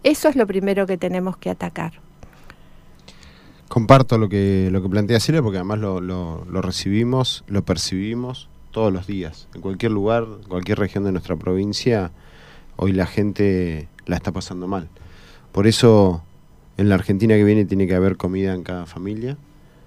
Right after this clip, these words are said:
Speaker 2: tiene que haber trabajo bien remunerado en cada familia, tiene que haber educación, porque eso es la apuesta al futuro, y tiene que haber salud. Esos cuatro pilares tienen que ser la base de la reconstrucción. Eh, es una Argentina que tiene que apostar a la producción,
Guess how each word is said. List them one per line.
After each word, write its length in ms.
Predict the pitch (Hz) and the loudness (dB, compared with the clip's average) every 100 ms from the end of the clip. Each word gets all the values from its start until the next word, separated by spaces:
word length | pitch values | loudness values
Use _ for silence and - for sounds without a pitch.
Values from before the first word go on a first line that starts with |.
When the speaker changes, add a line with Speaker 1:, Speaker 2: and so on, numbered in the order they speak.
| - - - | -20 -20 -10
Speaker 2:
tiene 260 | - 101 92 | 0 2 2
que 80 | 90 | 4
haber 220 | 92 82 | 2 2
trabajo 580 | - 85 92 101 - 87 | 0 4 4 2 -2 -8
bien 260 | 92 98 | -6 -6
remunerado 480 | 87 87 90 90 90 | -8 -8 -6 -6 -6
en 60 | 85 | -8
cada 160 | 87 | -12
familia, 460 | 78 92 131 156 147 | -8 -2 0 2 2
tiene 260 | 98 95 | 2 0
que 60 | 87 | 2
haber 160 | 90 95 | 2 4
educación, 520 | 90 90 85 123 120 | 2 0 -2 -4 -6
porque 200 | 95 92 | -8 -10
eso 160 | - 92 | -10 -8
es 40 | |
la 80 | 87 | -8
apuesta 300 | 92 95 90 | -8 -6 -6
al 80 | 85 | -8
futuro, 520 | 92 - 135 135 151 - - - - - | -10 -6 -4 -4 -8 -14 -20 -20 -20 -12
y 100 | 101 | -6
tiene 200 | 98 95 | -2 0
que 60 | 87 | 2
haber 200 | 87 87 | 0 0
salud. 300 | 85 85 87 | -2 0 0
Esos 200 | - - | -2 2
cuatro 320 | 113 113 110 | 2 2 2
pilares 380 | 113 131 156 143 | 2 2 2 2
tienen 200 | 107 98 | -2 -4
que 80 | |
ser 160 | 95 98 | -4 0
la 80 | 98 | 4
base 260 | 104 - | 2 2
de 60 | 90 | -4
la 80 | 90 | -2
reconstrucción. 840 | 87 90 87 87 85 - 78 76 - - - | -4 -4 -4 -4 -4 -2 -4 -6 -14 -20 -12
Eh, 520 | 87 87 82 78 76 - | -6 -2 -2 -4 -8 -12
es 140 | - - | -6 0
una 140 | 101 | 2
Argentina 460 | 87 98 92 113 107 | 2 0 2 4 4
que 80 | 92 | 4
tiene 180 | 101 | 2
que 60 | 92 | 2
apostar 320 | 87 87 98 | 0 0 0
a 20 | |
la 100 | 92 | 0
producción, 600 | 82 90 87 - 120 135 | 0 -2 -4 0 0 0